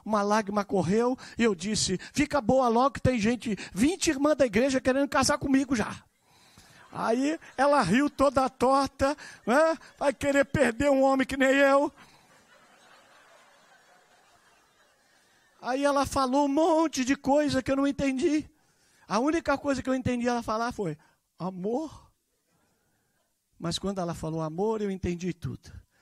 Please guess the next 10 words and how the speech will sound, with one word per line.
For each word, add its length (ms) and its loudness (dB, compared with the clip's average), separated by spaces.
Sabe 180 -4
o 60 -8
que 100 -10
que 80 -12
ela 100 -12
falou? 380 -6
"Se 160 -6
eu 60 -6
ficar 280 -8
torta, 540 -12